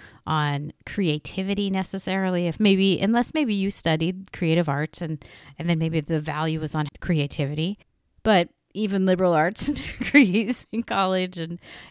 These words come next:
and other degrees, it's, it's really about the achieving more so than it is about the creativity, I found.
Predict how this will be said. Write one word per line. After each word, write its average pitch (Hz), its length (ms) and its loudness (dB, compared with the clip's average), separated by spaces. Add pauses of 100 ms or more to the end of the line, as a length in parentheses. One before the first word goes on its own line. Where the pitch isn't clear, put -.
and 214 100 0
other 196 280 4
degrees, 160 420 -2
it's, 165 260 -8
it's - 220 -8
really 170 300 2
about 156 240 2
the 147 160 0
achieving 170 800 -2
more 156 240 0
so 151 240 -4
than 151 180 -2
it 143 100 -6
is 143 200 -4
about 139 200 -4
the - 60 -10
creativity, 151 640 -4
I 170 140 -4
found. 202 400 -2